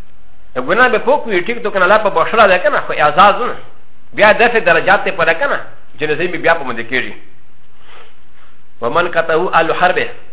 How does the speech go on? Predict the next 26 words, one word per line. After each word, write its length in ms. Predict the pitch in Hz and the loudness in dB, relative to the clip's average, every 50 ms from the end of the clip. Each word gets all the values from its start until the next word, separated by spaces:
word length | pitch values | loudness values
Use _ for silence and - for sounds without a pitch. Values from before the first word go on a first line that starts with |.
| - - - - - - - - - - - - - - - - - - - - - - | -6 -6 -6 -6 -6 -6 -6 -6 -6 -6 -6 -6 -6 -6 -6 -8 -8 -8 -8 -6 -6 2
پوسے 280 | - 214 233 - 208 208 | 4 6 6 6 4 2
کے 80 | 190 185 | 2 0
پوسے 320 | - 196 214 208 202 175 | 2 2 0 0 0 0
تفصیل 360 | - - 208 - - 180 165 | -2 -2 -2 -2 -4 -2 0
ده 100 | 151 139 | 0 2
کنه 260 | - 269 277 254 175 | 2 2 2 2 2
را. 120 | 151 127 110 - - - - - - - - - - - - | 2 2 0 -2 -4 -6 -6 -6 -6 -6 -6 -6 -6 -6 -4
کیم 120 | 226 262 - | -4 -4 -2
سره 200 | - 226 226 220 | 2 4 6 6
چې 120 | 220 220 - | 6 6 4
آل 160 | 180 185 180 | 4 4 4
حرب 260 | 160 - 208 220 226 | 4 4 4 4 4
قتل 240 | - 190 165 170 160 | 2 0 0 0 -2
کړی 220 | 156 - 170 160 | 0 2 2 2
وي، 160 | 160 160 165 143 | 2 0 -2 -2
حربیون 380 | 135 151 147 139 156 196 214 | 0 0 0 2 2 2 2
یې 140 | 202 185 185 | 2 0 0
قتل 160 | 160 156 147 143 | -2 -4 -4 -4
کړی. 180 | - 147 143 135 | -4 -4 -4 0
آل 160 | - 175 175 175 | 2 2 2 2
حرب 260 | - - 240 277 - - | 4 4 4 4 4 4
یې 200 | 240 240 233 233 | 4 4 4 4
کفار 180 | 190 - 208 214 | 4 2 4 4
ته 140 | 214 - 214 | 4 4 2
ویل 140 | 208 226 262 262 | 4 4 4 4
شي 60 | - | 2